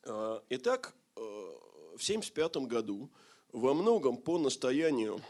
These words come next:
великого князя литовского Ольгерда, э, в Литву был поставлен отдельный митрополит, вот им и стал Киприан. Э, назывался он, э, митрополитом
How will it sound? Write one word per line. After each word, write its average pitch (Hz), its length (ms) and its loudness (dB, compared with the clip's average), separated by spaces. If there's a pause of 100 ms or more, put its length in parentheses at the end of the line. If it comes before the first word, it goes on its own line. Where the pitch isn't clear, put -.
(100)
великого 127 420 2
князя 131 360 2
литовского 127 600 -2
Ольгерда, 127 540 -2 (220)
э, - 20 -12 (880)
в 113 560 -2
Литву 160 480 -4 (180)
был 117 340 -2
поставлен 139 720 0
отдельный 127 580 0
митрополит, 120 680 -4
вот 123 220 -2
им 135 160 2
и - 20 0
стал 120 300 -2
Киприан. 120 580 -4 (1200)
Э, 110 500 -4
назывался 151 640 2
он, 131 300 0 (240)
э, 117 160 -2
митрополитом 135 760 -2